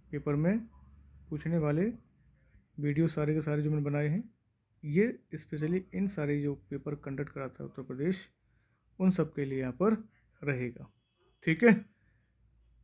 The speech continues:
चलिए फिर, कोई दिक्कत आती है तो प्लीज़ इस नंबर पर संपर्क कीजिएगा। कोई भी एडवाइस लेनी हो किसी प्रकार की, छोटे एग्ज़ाम से बड़े एग्ज़ाम्स के लिए, वो मैं यहाँ पर अवेलेबल रहूँगा।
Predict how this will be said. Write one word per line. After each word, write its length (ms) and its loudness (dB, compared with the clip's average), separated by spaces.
चलिए 280 8
फिर, 220 0
कोई 180 2
दिक्कत 420 -2
आती 220 2
है 120 0
तो 80 -2
प्लीज़ 340 0
इस 200 -10
नंबर 240 -2
पर 140 -6
संपर्क 360 -10
कीजिएगा। 460 -4
कोई 100 2
भी 120 6
एडवाइस 340 4
लेनी 240 0
हो 80 0
किसी 220 -8
प्रकार 320 -4
की, 200 -12
छोटे 240 2
एग्ज़ाम 280 0
से 100 -4
बड़े 200 -2
एग्ज़ाम्स 380 -8
के 100 -14
लिए, 180 -6
वो 160 0
मैं 180 2
यहाँ 180 0
पर 140 -2
अवेलेबल 320 -2
रहूँगा। 360 -4